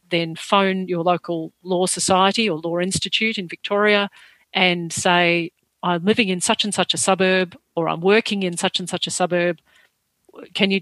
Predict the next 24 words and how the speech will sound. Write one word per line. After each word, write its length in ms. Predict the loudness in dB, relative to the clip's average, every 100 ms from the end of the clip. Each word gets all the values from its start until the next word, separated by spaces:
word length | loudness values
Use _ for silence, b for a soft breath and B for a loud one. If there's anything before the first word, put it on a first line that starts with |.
| -2
tell 200 | 0 4
me 120 | 4
who 160 | 2 2
the 100 | 2
lawyers 360 | 4 4 4
are 220 | 2 2 2
in 120 | 0
that 160 | -2 -2
suburb 460 | -2 0 -2 -2
who'd 160 | -8 -10
be 80 | -6
capable 460 | -6 -6 -6 -8
of 120 | -6
making 300 | -6 -6 -8
a 80 | -14
will?" 260 | -10 -10 -12 _ _ _
And 120 | 0 2
they'll 120 | 2
give 180 | 0 0
you 160 | 0
a 40 | -2
list. 420 | -4 -4 -2 -4 _ _ _ _ _ _ _ _ -18 -6
Now, 200 | -2 2
that, 200 | 2